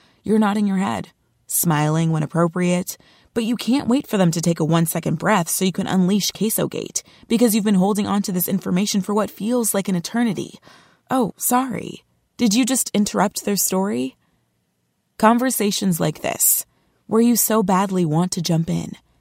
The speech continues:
can happen in any situation with coworkers, friends, and family. We're all guilty of it. So why is it problematic? Because you aren't fully attentive and mindful of what they're saying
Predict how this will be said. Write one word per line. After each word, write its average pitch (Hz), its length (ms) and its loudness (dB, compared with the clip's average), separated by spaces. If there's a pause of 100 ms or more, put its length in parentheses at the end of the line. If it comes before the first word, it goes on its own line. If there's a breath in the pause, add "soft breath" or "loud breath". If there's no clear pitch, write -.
(140)
can 214 140 2
happen 220 360 2
in 202 140 2
any 190 220 2
situation 160 680 -2
with - 160 -10
coworkers, 196 680 -2
friends, 160 440 -2
and 165 120 -2
family. 165 480 -8 (480 soft breath)
We're 202 220 0
all 214 220 2
guilty 196 380 -4
of - 120 -10
it. - 300 -12 (340)
So - 180 0
why 220 280 0
is 262 160 -4
it - 100 -6
problematic? 170 760 -4 (640)
Because 220 300 2
you 214 180 2
aren't 220 320 2
fully 196 380 -2
attentive 180 480 -2
and 151 100 -2
mindful 165 440 0
of 143 100 -2
what 156 160 -2
they're 151 140 -2
saying 151 500 0